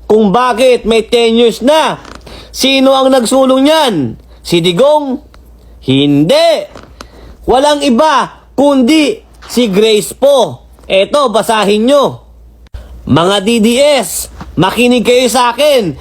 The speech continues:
para magkaroon naman kayo nito. Diyos ko, kasi puro kayo Tatay Digong, si Tatay Digong may gawa niyan. Hindi gumagawa ng batas ang presidente, kundi ang mga senador. Basahin nyo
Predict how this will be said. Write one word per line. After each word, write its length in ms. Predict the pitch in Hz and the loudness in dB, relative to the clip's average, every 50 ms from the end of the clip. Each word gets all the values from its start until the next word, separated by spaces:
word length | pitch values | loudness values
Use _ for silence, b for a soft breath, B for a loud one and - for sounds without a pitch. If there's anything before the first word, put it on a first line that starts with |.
| B B B - | B B B -4
para 320 | 220 233 254 262 269 285 | -2 0 0 0 0 0
magkaroon 480 | 277 269 277 233 - - 269 262 269 269 | -2 -2 -4 -4 -2 -2 0 0 0 0
naman 240 | 269 269 269 269 254 | 0 0 0 0 0
kayo 160 | 269 262 269 | 0 0 0
nito. 720 | 269 269 262 196 269 311 320 311 285 220 165 - - - | 0 -2 -2 0 0 2 2 2 2 0 -4 -8 -16 -14
Diyos 400 | - 160 180 220 220 220 - - | -6 -2 -2 -2 -2 -2 -10 -10
ko, 540 | - - 285 311 320 294 247 175 - - - - - | -2 0 2 2 2 2 0 -2 -4 -10 -20 -20 -8
kasi 560 | - - 247 226 233 269 254 240 226 214 185 170 B B B B B B B | -4 -4 -2 0 0 0 0 2 0 0 -2 -4 B B B B B B B
puro 320 | - 254 277 277 285 277 233 | 0 2 2 2 2 2 2
kayo 240 | 262 254 254 254 247 - | 2 2 2 2 0 -2
Tatay 480 | - 196 185 175 180 175 202 196 185 185 | -2 -2 0 0 -2 0 0 0 0 0
Digong, 480 | 208 226 185 196 220 220 214 208 196 | 0 0 0 0 2 0 0 -2 -2
si 160 | - 208 190 - | -6 -6 -4 -2
Tatay 320 | 208 196 185 - 202 196 | -2 -2 0 0 0 0
Digong 320 | 196 190 196 180 196 196 | 0 0 0 -2 -2 0
may 160 | 196 208 185 175 | 0 0 0 2
gawa 240 | 196 196 208 214 | 0 2 2 0
niyan. 400 | 220 214 214 208 196 190 190 190 - - - B B B B B B B B B B B | 2 2 0 0 0 0 -2 -4 -6 -10 -18 B B B B B B B B B B B
Hindi 420 | - 269 277 254 240 294 294 285 240 | -2 0 2 2 2 2 2 0 0
gumagawa 640 | 214 254 240 247 247 240 214 240 233 233 226 226 226 | 0 0 2 0 0 0 2 2 2 2 2 2 0
ng 160 | 226 214 208 | 0 0 0
batas 540 | 190 202 196 - 214 196 190 170 - - - | 0 0 0 0 0 0 0 -2 -4 -4 -4
ang 160 | 196 190 180 | -4 -4 -4
presidente, 880 | 151 - 185 180 170 180 156 160 156 156 139 - 175 170 165 151 131 B B B B B - | -2 -2 -2 0 0 0 0 0 0 0 -2 0 0 2 2 0 -2 B B B B B -4
kundi 560 | - 196 208 208 196 196 208 226 220 208 - | 0 0 2 2 2 0 0 0 0 -2 -2
ang 160 | - 180 165 | -2 -2 0
mga 240 | 160 165 170 175 175 - | 0 0 0 0 -2 0
senador. 640 | - 180 160 147 127 135 180 185 165 143 127 107 B B B B B B | 0 0 0 0 0 2 2 2 2 0 0 -4 B B B B B B
Basahin 640 | - 147 185 - 247 254 254 247 254 262 247 247 262 | -4 -2 -2 0 0 0 2 2 2 2 2 2 4
nyo 400 | 285 285 262 208 - - - | 4 2 2 0 -2 -6 -16